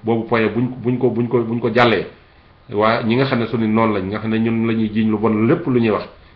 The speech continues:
takkum jabar yeeg feebar beeg yépp ñun lañ ko jiiñ. Ba taxaw tey nga xam ne tey loo def ci sa kër ci secret, dana génn ca mbedd ma, bu ëllëgee nga fekk ko ci mbedd ma muy taxawaalu. Yàlla nañ ci Yàlla musal, yàlla na Yàlla jeexal crise bi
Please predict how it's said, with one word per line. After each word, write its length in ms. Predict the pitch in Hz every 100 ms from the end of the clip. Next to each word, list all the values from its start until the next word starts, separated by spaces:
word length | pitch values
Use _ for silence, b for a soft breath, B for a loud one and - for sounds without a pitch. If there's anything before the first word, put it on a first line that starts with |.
| b
takkum 320 | 120 - 110 104
jabar 200 | 107 104
yeeg 240 | 107 113 -
feebar 280 | 120 113 98
beeg 240 | 107 101
yépp 200 | 175 175
ñun 180 | 127 123
lañ 100 | 110
ko 100 | 113
jiiñ. 260 | 95 104 82 - b b b
Ba 100 | 123
taxaw 280 | 143 127 123
tey 320 | 120 117 117
nga 120 | 113 110
xam 120 | 117
ne 80 | 110
tey 160 | 110
loo 220 | 107 120 147
def 180 | 143 -
ci 60 |
sa 100 | -
kër 220 | 127 120 -
ci 80 |
secret, 360 | - 110 101 90 - B B - - -
dana 240 | 113 110
génn 240 | 104 117 101
ca 80 | 107
mbedd 220 | 107 110 101
ma, 100 | 101
bu 160 | 117
ëllëgee 260 | 139 110 110
nga 100 | 104
fekk 140 | 107
ko 80 | 107
ci 80 | 101
mbedd 180 | 107 104
ma 80 | 104
muy 140 | 104
taxawaalu. 400 | 101 101 95 90 - B B B
Yàlla 200 | 107 113
nañ 100 | 107
ci 80 | 107
Yàlla 180 | 113 107
musal, 240 | 104 101
yàlla 160 | 104 113
na 60 | 117
Yàlla 260 | 113 113 101
jeexal 260 | 110 110 98
crise 220 | 120 107
bi 80 | 95